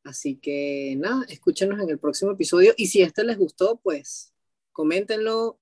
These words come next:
mándenlo por stories, etiquétenlos en, en las mismas y, y ya está.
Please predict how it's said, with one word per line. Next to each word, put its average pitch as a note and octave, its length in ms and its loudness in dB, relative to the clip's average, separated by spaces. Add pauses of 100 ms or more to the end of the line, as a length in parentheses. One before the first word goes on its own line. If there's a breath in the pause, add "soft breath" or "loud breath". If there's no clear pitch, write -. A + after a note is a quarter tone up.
(140)
mándenlo D3 440 -4
por C3+ 140 -8
stories, G3 840 0
etiquétenlos D3+ 640 -4
en, B2+ 260 -8 (220)
en B2+ 260 -6
las A#2+ 160 -6
mismas A3 500 4
y, C3 520 0
y B2 60 -6
ya B2+ 40 -6
está. - 260 -4